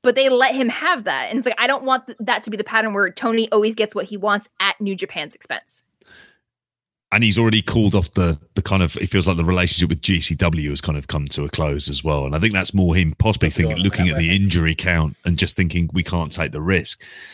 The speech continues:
Speaker 2: I mean, I think for A E W, you'd want one or two. Like, I think, for example, you can spare, given how they use Bryan Danielson, they can certainly spare him for that week.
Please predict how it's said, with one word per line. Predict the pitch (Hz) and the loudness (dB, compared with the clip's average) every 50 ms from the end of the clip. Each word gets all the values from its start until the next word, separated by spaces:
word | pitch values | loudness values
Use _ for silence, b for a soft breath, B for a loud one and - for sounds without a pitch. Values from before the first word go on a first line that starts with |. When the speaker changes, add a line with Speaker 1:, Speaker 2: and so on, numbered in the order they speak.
| B B B - | B B B 0
Speaker 2:
I | 120 | 0
mean, | 123 127 120 | 2 2 2
I | 123 127 | 2 2
think | 117 - 135 123 - | 2 0 0 0 0
for | 110 107 | 0 2
A | 107 104 | 2 2
E | 95 | 2
W, | - 101 87 85 90 | 2 2 2 2 2
you'd | 90 80 82 | 0 2 2
want | 98 95 90 - 82 | 2 0 0 -2 -4
one | 82 82 80 | -4 -2 -2
or | 78 78 - | -2 -2 -4
two. | - - 95 87 135 67 - _ _ - | -2 0 0 0 0 -2 -10 _ _ -6
Like, | 90 92 98 - 98 | -4 -4 -4 -2 0
I | 107 107 | 0 2
think, | - 113 104 82 | 2 2 0 0
for | - 98 | 0 0
example, | 87 78 90 85 78 78 87 | 2 2 2 2 2 2 0
you | 87 | 0
can | - - 82 | 0 0 0
spare, | - - - - _ - 110 101 92 90 90 78 - - 85 - | 0 0 0 -2 _ -2 0 2 2 2 0 -2 -4 -12 -20 -4
given | - 123 117 110 101 95 | -2 0 2 2 2 2
how | 92 101 95 87 | 2 2 2 2
they | 87 85 | 2 2
use | 82 82 95 92 92 85 - | 2 2 2 2 2 0 0
Bryan | - 92 90 90 90 82 | 0 0 2 2 2 0
Danielson, | 85 90 90 90 90 90 82 - - 107 104 98 b b b b b b b b _ | 0 -2 -2 0 0 0 0 2 2 2 0 -2 b b b b b b b b _
they | - 113 107 | -2 -2 -2
can | - - 92 82 | 0 -2 -2 0
certainly | - - 107 101 90 82 85 80 | 2 2 2 2 0 0 0 0
spare | - - - 90 85 82 78 73 | 0 0 0 0 0 0 -2 -2
him | 69 | -6
for | 69 - - | -10 -10 -10
that | 78 65 60 73 | -10 -10 -8 -10
week. | 80 73 64 - - _ _ | -10 -10 -10 -12 -16 _ _